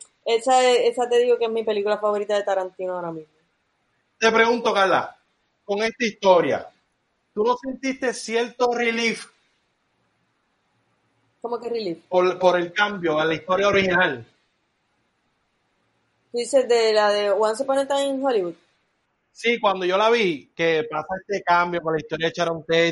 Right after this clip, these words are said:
Speaker 2: y demás, yo sentí como un relief, como que, contra, ¿por qué no fue así? O whatever.
Speaker 1: Ah,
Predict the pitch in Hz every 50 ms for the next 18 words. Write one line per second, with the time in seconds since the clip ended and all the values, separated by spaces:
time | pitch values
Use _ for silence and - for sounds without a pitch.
0 | 160 160 156 156 165 185 185 165 139 131 - _ _ _ _ _ _ _ 147 165
1 | 175 180 208 208 202 226 233 233 214 202 196 202 202 - - 214 220 220 208 185
2 | - - _ _ _ _ - 180 175 175 165 170 165 156 139 120 - _ _ _
3 | _ _ _ _ _ _ _ _ _ - 180 196 208 202 - - 175 165 147 147
4 | 139 131 156 156 175 175 180 185 175 170 - 180 185 185 170 151 143 135 131 131
5 | 135 131 - 135 160 180 170 147 123 117 117 - _ _ _ - 208 233 247 254
6 | 262 262 262 262 262